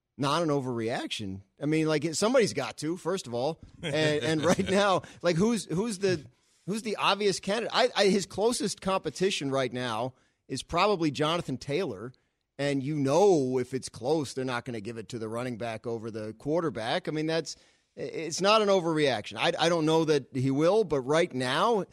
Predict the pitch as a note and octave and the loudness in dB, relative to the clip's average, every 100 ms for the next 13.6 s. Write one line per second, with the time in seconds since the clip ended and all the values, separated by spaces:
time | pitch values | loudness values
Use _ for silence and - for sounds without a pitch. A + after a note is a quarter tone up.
0 | _ - F3 C3+ C3+ D#3+ E3+ E3 D#3 - | _ -2 -2 0 0 2 2 2 0 0
1 | E3+ F3+ D#3+ E3+ D3+ D#3 D#3+ - C#3 E3 | 0 2 2 2 0 -2 -4 -6 -4 -2
2 | D3+ D3+ E3 C#3+ D3 D#3+ D3+ D3+ D#3+ D3+ | 0 2 0 0 0 0 0 0 0 -4
3 | C#3+ D#3+ - C#3+ D#3 E3 D3+ D3 E3+ - | -6 -6 -6 -4 -2 0 -2 -4 -6 -4
4 | F#3 E3+ - D#3 - - _ _ _ - | 0 0 0 -6 -10 -20 _ _ _ -4
5 | D#3+ F3 D3+ C#3 A#2+ C#3+ E3 C3+ C#3 D#3 | -2 -2 -2 -2 0 0 0 0 0 0
6 | C3+ E3+ C#3+ G2+ G2+ B2+ C3+ C3 C3+ C#3 | 0 -2 -2 -8 -6 -4 -4 -4 -4 -4
7 | C3+ A#2+ - - _ _ _ _ - - | -4 -6 -10 -14 _ _ _ _ -8 -6
8 | E3+ - E3+ F#3 G3 G3 - G3+ G#3 F#3+ | -8 -8 -6 -4 -4 -6 -6 -6 -6 -8
9 | D#3+ E3 E3 - - F3 F3+ F3+ F3+ G3+ | -14 -14 -14 -12 -6 -6 -4 -6 -6 -8
10 | F#3+ G3+ G3 F#3+ G#3 - - - _ A#2+ | -8 -6 -4 -6 -8 -10 -12 -18 _ -6
11 | D3 C#3+ D3+ D#3 _ _ - D3 D#3+ D#3 | -4 -2 -2 -4 _ _ -12 -6 -4 -2
12 | G3+ C#3+ B2+ - C#3+ C#3+ C3+ - F#3+ - | 0 0 0 -2 -2 -2 -4 -2 -4 -4
13 | C3+ C#3 C#3 C#3+ B2 | -6 -6 -6 -6 -8